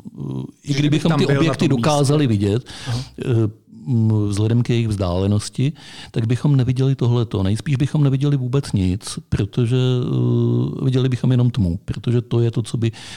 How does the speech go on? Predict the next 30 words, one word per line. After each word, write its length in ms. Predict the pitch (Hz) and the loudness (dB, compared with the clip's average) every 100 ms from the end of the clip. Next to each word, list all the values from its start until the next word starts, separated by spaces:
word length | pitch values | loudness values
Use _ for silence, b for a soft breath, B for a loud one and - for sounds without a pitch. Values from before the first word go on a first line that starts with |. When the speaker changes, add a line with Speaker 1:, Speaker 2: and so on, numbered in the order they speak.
| B | B
Speaker 1:
vnímali 360 | 117 107 107 107 | 2 4 2 2
naše 260 | 104 - | 0 -2
oči. 320 | 104 92 - | -4 -4 -8
Ale 160 | 123 131 | -4 -2
detektor 460 | 165 208 - 196 196 | -2 -4 -2 -2 0
to 160 | 120 | 0
vidí 420 | 98 95 117 139 160 B B B B | 0 0 0 0 -4 B B B B
a 60 | 127 | -8
počítač 640 | - 131 - 156 165 151 - | -4 -4 -4 -4 -2 -2 -4
přeloží 640 | - - 131 143 135 156 | -4 -2 0 0 0 -2
ty 120 | 160 | -4
barvy 480 | 147 131 123 110 117 | -2 0 2 2 2
tak, 540 | 117 104 98 110 - B B B B | 0 -2 -2 -4 -8 B B B B
aby 240 | 131 123 135 | -4 -2 -2
se 380 | - 156 151 - | -2 -2 -2 0
nám 540 | 127 123 135 147 156 - | 2 2 2 0 0 0
jevily, 720 | 143 120 113 120 123 123 131 | 0 2 2 2 2 2 0
e, 560 | 143 - _ _ - - 113 113 113 - | -4 -14 _ _ -10 -2 2 2 2 0
jako 360 | 139 120 - 147 | 0 0 0 0
barvy, 440 | 120 113 92 82 | 2 0 -2 -2
aby 180 | 113 117 | -4 -4
se 140 | - | -2
nám 200 | 135 131 | 0 2
jevily 280 | 127 120 127 | 2 2 0
v 60 | 127 | -2
tom 280 | 139 139 - - 107 | 0 0 0 -6 -4
různém 580 | 139 131 131 139 147 147 | 0 2 0 0 2 2
rozsahu 560 | 123 - - 113 117 | 0 -4 -4 0 0
vlnových 540 | 127 123 123 123 123 117 | 2 2 2 0 -2 -2
délek 460 | 92 95 98 101 | -2 0 0 -2